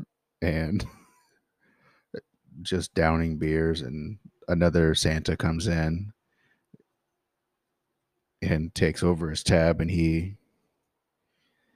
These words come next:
gets up, goes to the roof, and the lady, the bartender's like, "Hey, you can't go up there. If you get hurt, it's on me." And then she looks up into the sky,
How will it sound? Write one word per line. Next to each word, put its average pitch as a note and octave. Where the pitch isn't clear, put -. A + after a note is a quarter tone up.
gets G2
up, G2+
goes F#2
to F2+
the E2
roof, E2+
and E2
the E2+
lady, F2
the E2
bartender's F2+
like, F#2+
"Hey, F#3+
you F3+
can't G3
go A#2+
up C3+
there. E3+
If D3+
you G#3+
get F3+
hurt, F3
it's C3+
on F#3+
me." F3
And E2+
then D#2+
she F2
looks F#2
up G#2
into G2
the F#2+
sky, F2+